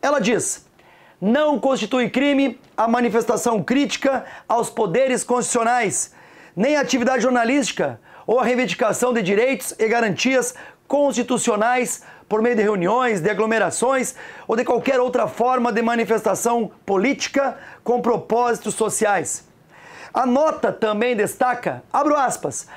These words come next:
"as Forças Armadas permanecem vigilantes, atentas e focadas em seu papel constitucional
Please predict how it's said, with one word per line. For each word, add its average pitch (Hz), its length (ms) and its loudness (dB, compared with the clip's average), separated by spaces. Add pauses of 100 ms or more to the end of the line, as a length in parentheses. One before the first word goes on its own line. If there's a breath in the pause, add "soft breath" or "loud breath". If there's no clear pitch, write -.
(160 loud breath)
"as - 240 -2
Forças 262 420 0
Armadas 226 720 0 (220 loud breath)
permanecem 233 580 0
vigilantes, 214 720 0
atentas 220 720 -2 (220 loud breath)
e 233 80 2
focadas 254 720 0
em 247 80 2
seu 247 220 -2
papel 247 420 0
constitucional 233 680 0